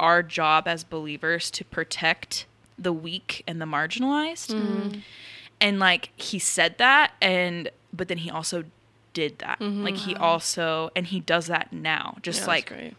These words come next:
Speaker 1: he just cares for people so well. Um, yeah, I, like, get emotional about it, but
Speaker 2: Mm.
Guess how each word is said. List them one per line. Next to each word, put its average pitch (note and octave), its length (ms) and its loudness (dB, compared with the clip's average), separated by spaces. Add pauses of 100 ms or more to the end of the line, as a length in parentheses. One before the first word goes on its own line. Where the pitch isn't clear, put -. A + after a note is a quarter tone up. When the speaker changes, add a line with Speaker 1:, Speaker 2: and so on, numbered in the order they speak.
Speaker 1:
he F#3 160 -6
just F3 200 -4
cares D#3+ 360 -4
for E3+ 80 -10
people E3+ 320 -10
so E3 340 0
well. D#3+ 360 2 (640)
Um, F3 440 2 (840)
yeah, F3 280 -2
I, E3 140 6
like, F3+ 160 4
get F3 100 0
emotional E3 420 -4
about E3 220 -4
it, - 160 -4
but F#3 220 6
Speaker 2:
Mm. G3+ 160 -8